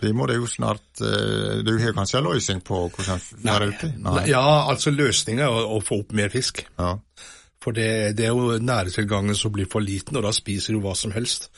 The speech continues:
Speaker 1: Ja.
Speaker 2: Og så har du jo særlig lakseender som, eh, drar med seg dette.
Speaker 1: Ja.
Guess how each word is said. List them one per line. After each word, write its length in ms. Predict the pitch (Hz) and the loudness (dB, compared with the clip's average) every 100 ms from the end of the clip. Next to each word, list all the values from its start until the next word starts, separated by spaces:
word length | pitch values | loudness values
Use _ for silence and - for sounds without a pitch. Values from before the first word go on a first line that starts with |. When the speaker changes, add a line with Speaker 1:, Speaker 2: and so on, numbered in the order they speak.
| - | -4
Speaker 1:
Ja. 180 | 95 95 | -2 -2
Speaker 2:
Og 60 | 120 | -2
så 140 | - 110 | -2 0
har 160 | 104 | 0
du 60 | 117 | 2
jo 40 | |
særlig 300 | - 120 101 | 2 2 0
lakseender 500 | 117 - - 95 110 | -2 -4 -6 -4 -4
som, 240 | - 110 104 | -6 -4 -2
eh, 180 | 101 | -2
drar 180 | 104 110 | 0 0
med 160 | 104 98 | 0 -2
seg 140 | 135 | -2
dette. 280 | 120 - - - _ _ | -4 -6 -12 -12 _ _
Speaker 1:
Ja. 120 | - | -4